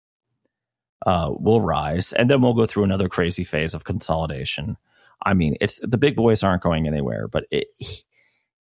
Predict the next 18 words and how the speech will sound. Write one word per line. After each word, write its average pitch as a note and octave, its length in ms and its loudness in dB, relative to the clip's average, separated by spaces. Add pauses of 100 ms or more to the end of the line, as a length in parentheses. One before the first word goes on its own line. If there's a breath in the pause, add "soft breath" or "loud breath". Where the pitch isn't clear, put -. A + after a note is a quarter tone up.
(340)
you C#3 60 0
know, D3+ 100 6
Google, C#3+ 600 4 (220)
like, E2+ 240 2 (1300)
all A#2+ 180 4
these D#3+ 260 4
old G#2+ 280 4
companies, D#2 680 0 (360)
like, G2 140 0
had A2 180 2
an G2 100 0
idea F2+ 420 2
of E2 100 -2
how E2 120 0
to E2 80 -2
make D#2 240 -6
money. A1+ 320 -6 (1300)
And, F2 360 0